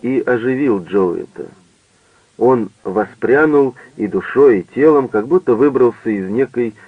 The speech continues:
скорлупы, в которую до этого замкнулся, терзаясь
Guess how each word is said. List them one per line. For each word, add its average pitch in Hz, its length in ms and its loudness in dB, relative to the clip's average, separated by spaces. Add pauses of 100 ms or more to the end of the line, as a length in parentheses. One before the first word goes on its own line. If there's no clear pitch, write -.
(180)
скорлупы, 123 640 0
в - 100 -12
которую 101 640 2 (320)
до 104 160 -2
этого 120 420 2
замкнулся, 123 720 0
терзаясь 107 600 0